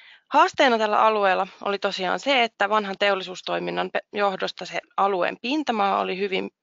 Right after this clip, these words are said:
pilaantunut raskasmetalleilla ja sitten maaperä sekä pohjavesi klooratuilla liuottimilla.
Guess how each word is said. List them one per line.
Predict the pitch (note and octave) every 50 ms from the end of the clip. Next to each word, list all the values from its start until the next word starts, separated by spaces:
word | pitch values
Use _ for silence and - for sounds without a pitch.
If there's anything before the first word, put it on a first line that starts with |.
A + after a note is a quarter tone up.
| _ -
pilaantunut | - F3 E3 D#3+ - - - - - - _ _ _ -
raskasmetalleilla | A3+ C4 - - D#4+ - D4+ C#4+ - C#4+ C4+ C4 C4 B3+ A#3+ B3 B3 - _ - - - - - - - - - - _ -
ja | F3
sitten | F#3 G#3 G#3+ - _ _ - G3+ - -
maaperä | - G3 G3 G3 G3 F#3+ - F#3 F3 F3+ F#3+ - _
sekä | - - F#3 - F3
pohjavesi | - - - E3+ D#3+ E3 F3+ - - F3+ - - - - - -
klooratuilla | E3+ E3+ - F#3 - - - - - -
liuottimilla. | - - - - - - _ - B3+ C4 C#4 C4+ C#4 D#4